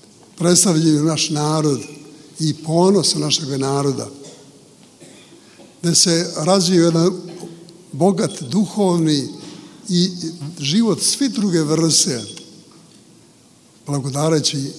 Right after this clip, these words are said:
i Nemanji i Svetome Savi. Tako je započeta istorija Nemanjića,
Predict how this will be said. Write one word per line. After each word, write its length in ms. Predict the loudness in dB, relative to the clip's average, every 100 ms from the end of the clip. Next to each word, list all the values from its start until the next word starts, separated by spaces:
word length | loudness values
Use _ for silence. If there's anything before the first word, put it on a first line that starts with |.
| -2
i 180 | 2 2
Nemanji 480 | 2 0 2 0 0
i 140 | -2
Svetome 420 | -4 -4 -6 -2
Savi. 480 | -2 -2 -6 -10 -12 -16 -16 -14 -14 -18 -20 -20 -20 -20 -20 -20 -20 -20 -20 -20 -20 -20 -18
Tako 380 | -4 -4 -2 0
je 300 | 2 0 -2 -10 -18 -18 -18 -16 -6
započeta 580 | -4 -4 -6 -8 -6 -4
istorija 480 | -2 -2 -4 -4
Nemanjića, 680 | -4 -2 -2 -2 -4 -6 -6